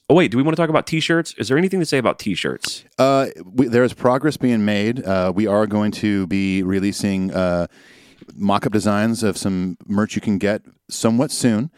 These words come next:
Speaker 2: Uh, we're gonna have, uh, an O G design and a brand new design by our friend Tim Brown, which I believe all you guys will, will love very much.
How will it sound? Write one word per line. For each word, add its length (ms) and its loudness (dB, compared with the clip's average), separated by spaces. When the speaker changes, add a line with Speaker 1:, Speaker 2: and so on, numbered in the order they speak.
Speaker 2:
Uh, 440 2
we're 160 2
gonna 160 0
have, 520 -2
uh, 340 -2
an 100 -2
O 120 2
G 360 0
design 460 -2
and 180 0
a 40 -4
brand 400 -2
new 140 2
design 380 -2
by 80 0
our 40 -4
friend 220 -4
Tim 240 -2
Brown, 260 0
which 120 -4
I 60 0
believe 400 -2
all 240 0
you 140 0
guys 200 -4
will, 160 -6
will 160 -2
love 200 -2
very 200 -2
much. 340 -4